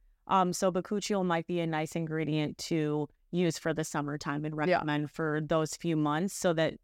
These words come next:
Speaker 1: uh, your clients are not having those adverse reactions, um, and getting more prone to sunburns or, um,
Speaker 2: Yeah.
Speaker 1: sun damage.
Speaker 2: And again, it's one of those things, like,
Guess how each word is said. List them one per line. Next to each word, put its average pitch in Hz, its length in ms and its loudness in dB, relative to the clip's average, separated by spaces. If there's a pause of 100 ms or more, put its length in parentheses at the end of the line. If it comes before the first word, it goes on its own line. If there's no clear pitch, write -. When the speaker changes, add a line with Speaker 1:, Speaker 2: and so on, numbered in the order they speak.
Speaker 1:
uh, 156 260 2
your 156 160 0
clients 147 340 -2
are 151 60 -2
not 147 240 -2
having 151 280 0
those 151 180 0
adverse 151 500 -2
reactions, 147 640 -2 (340)
um, 147 360 2
and 160 240 0
getting 147 340 2
more 143 200 0
prone - 260 -2
to - 120 -8
sunburns 143 720 -4
or, 147 300 -4 (220)
um, 214 120 -2
Speaker 2:
Yeah. 185 220 6
Speaker 1:
sun 147 300 -4
damage. - 520 -10 (480)
Speaker 2:
And 277 280 4
again, 277 340 4
it's 214 160 2
one 254 100 0
of 247 100 2
those 226 160 0
things, 208 280 0
like, 160 240 2